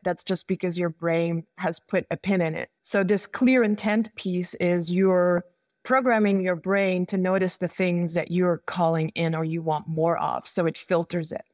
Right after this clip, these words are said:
So that's not woo-woo, that's just biology. And then the second piece, though, is that there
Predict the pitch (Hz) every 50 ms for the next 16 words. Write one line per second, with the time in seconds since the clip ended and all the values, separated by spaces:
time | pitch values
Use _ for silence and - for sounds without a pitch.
0 | _ - - 208 185 233 285 320 - 320 277 - 185 170 165 165 160 170 190 208
1 | 220 202 196 196 202 - - - 180 - - - - - _ _ _ - 175 160
2 | 147 147 143 156 151 165 156 156 180 202 240 302 - _ _ _ _ _ - 190
3 | 190 190 185 180 180 185 180 180 180 185 - _ _ _ _ _ _ _ - 196
4 | 185 - - 254 269 - 320 294 262 - - 247 220 214 - - - 185 175 165
5 | 165 165 170 175 - _ _ _ - 208 190 220 226 226 - 262 254 240